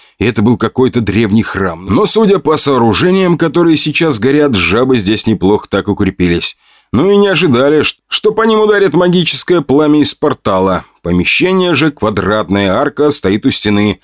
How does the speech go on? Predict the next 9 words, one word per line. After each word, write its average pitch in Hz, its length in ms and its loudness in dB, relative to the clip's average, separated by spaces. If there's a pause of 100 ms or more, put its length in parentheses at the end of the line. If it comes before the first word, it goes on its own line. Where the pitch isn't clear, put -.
(280)
Потолок 101 440 0
метров 110 520 -2
пять, 113 260 -2
стены 139 460 0
исписаны 131 500 0
чем-то 127 300 0
вроде 123 260 2
исторических 117 720 -2
сценок, 135 560 -2